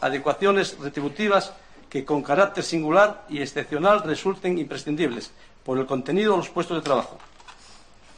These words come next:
<clears throat> En definitiva, se constata la existencia de pro-, precedentes administrativos y, y regulación legal que permitirían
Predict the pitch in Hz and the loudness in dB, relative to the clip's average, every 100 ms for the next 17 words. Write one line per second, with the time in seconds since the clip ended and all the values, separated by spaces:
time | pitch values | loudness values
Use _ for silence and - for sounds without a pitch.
0 | - - - - - - - - - - | -20 -20 -20 -20 -20 -20 -20 -20 -2 2
1 | 208 - - - - - - - - - | 2 0 -10 -20 -20 -20 -20 -20 -20 -20
2 | - - 135 131 120 131 135 175 - - | -20 -14 -10 -8 -6 -4 2 2 2 -6
3 | - - - 117 127 - 202 208 180 160 | -20 -14 -10 -6 -4 2 2 4 2 2
4 | 143 - 196 190 170 160 165 - - 143 | -2 -4 -2 0 -2 -2 -6 -8 -6 -4
5 | 147 185 196 190 165 156 143 147 143 202 | 0 0 0 -2 0 0 0 -4 -2 -2
6 | 185 - 143 147 - 156 147 139 143 139 | -2 -4 -6 -6 -10 -2 0 0 0 2
7 | 147 - 185 180 160 170 202 202 - - | 0 2 2 4 4 6 4 2 -12 -20
8 | - - - 135 - 131 151 151 156 202 | -20 -20 -8 -4 0 0 -2 0 2 4
9 | 190 | 4